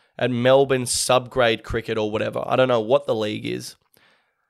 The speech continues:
And it turns out a guy has just been done for embezzling upwards of two hundred fifty thousand dollars, uh, to pay for these players.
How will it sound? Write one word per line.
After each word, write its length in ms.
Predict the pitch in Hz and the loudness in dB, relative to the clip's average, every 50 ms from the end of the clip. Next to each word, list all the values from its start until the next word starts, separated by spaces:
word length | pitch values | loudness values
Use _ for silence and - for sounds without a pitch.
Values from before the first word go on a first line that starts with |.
| _ _ _ _ _ _ _ _ - | _ _ _ _ _ _ _ _ -4
And 80 | 135 | -2
it 80 | 135 127 | -2 0
turns 280 | - 170 170 170 160 160 | 2 4 2 4 4 4
out 120 | 151 143 | 4 4
a 60 | 135 | 2
guy 360 | 110 - 131 131 127 131 131 | 2 2 4 4 6 6 4
has 140 | 123 123 120 | 4 2 0
just 160 | 123 135 117 | -4 -6 -6
been 180 | - 135 117 107 | -4 -4 -4 -2
done 280 | - 120 117 113 110 110 | 0 2 2 2 0 -2
for 220 | - 123 117 117 - | -2 -2 -2 0 -2
embezzling 560 | 135 123 98 120 120 117 110 120 117 110 113 | -4 -4 0 0 0 0 0 -2 -6 -6 -4
upwards 360 | 107 123 - - 127 117 110 | -2 -4 -2 -2 -4 -6 -4
of 140 | 117 107 - | -6 -10 -10
two 200 | - - 143 135 | -10 -8 -6 -6
hundred 320 | 120 123 123 123 117 113 | -4 -4 -4 -4 -6 -8
fifty 360 | - - - 120 110 - 120 110 | -10 -10 -8 -8 -6 -6 -8 -8
thousand 500 | - - - 120 117 117 110 113 110 101 | -8 -4 -2 0 0 0 0 -2 -4 -4
dollars, 500 | 110 104 101 107 117 113 - - - - _ _ _ _ _ _ _ _ _ _ _ _ _ | -2 -2 -2 -4 -6 -8 -10 -12 -14 -16 _ _ _ _ _ _ _ _ _ _ _ _ _
uh, 200 | - 113 110 110 | -2 0 0 0
to 240 | - - - 143 131 | -2 -2 -2 -2 -2
pay 220 | - 127 117 117 | 0 2 2 2
for 120 | 110 - 113 | 0 -2 -4
these 160 | 107 107 - | -6 -6 -6
players. 460 | - - 104 104 107 - - - - | -4 -4 -4 -4 -4 -6 -10 -16 -18